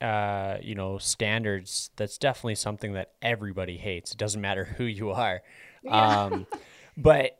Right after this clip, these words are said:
Speaker 1: <clears throat> you know, that's the, that's the one place that I strive.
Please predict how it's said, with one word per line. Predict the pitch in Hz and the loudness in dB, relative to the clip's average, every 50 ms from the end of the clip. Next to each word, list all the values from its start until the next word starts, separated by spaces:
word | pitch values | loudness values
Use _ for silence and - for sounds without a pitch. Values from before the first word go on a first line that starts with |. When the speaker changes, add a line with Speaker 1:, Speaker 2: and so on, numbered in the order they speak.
| _ _ | _ _
Speaker 1:
<clears throat> | _ _ _ | _ _ _
you | 226 226 240 220 196 160 139 127 120 131 139 | 0 2 4 4 4 4 2 0 -2 -2 0
know, | 131 120 113 | 2 2 2
that's | 110 120 139 143 - - | 4 4 4 4 4 6
the, | 175 160 139 127 123 117 110 101 110 | 10 12 12 12 12 10 6 2 2
that's | 104 131 151 - | 4 6 6 6
the | 175 143 | 6 6
one | 120 120 123 | 6 6 6
place | - - 135 127 - - | 4 4 4 4 4 2
that | 117 101 - | -2 -2 -2
I | - 104 110 110 | -4 -2 0 0
strive. | - - - 110 101 101 101 98 98 98 - - | 0 0 0 0 0 0 -2 -4 -4 -6 -10 -14